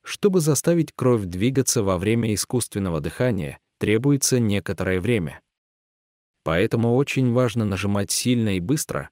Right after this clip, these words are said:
чтобы увеличить давление и обеспечить приток крови к мозгу. Надавливайте на глубину не менее пяти сантиметров, чтобы сжать сердце и обеспечить отток крови.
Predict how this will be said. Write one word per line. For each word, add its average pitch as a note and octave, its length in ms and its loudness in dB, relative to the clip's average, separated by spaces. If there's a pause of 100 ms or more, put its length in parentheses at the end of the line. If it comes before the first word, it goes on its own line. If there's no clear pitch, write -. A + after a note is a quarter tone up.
(180)
чтобы E3+ 340 0
увеличить C#3 500 0
давление F#2+ 640 -2 (160)
и G#2+ 120 2
обеспечить G#2+ 640 -2
приток G#2+ 480 -2
крови F#2+ 340 -2
к - 100 -12
мозгу. F#2+ 520 -4 (1040)
Надавливайте C3+ 760 0
на A#2 140 2
глубину G#2+ 440 2
не G#2+ 140 2
менее G2 340 0
пяти F#2 340 -6
сантиметров, F#2 760 -4 (200)
чтобы E3+ 340 0
сжать A2+ 320 0
сердце B2 540 0 (100)
и G#2+ 120 2
обеспечить G2+ 720 -2
отток F#2+ 460 -2
крови. D#2+ 400 -2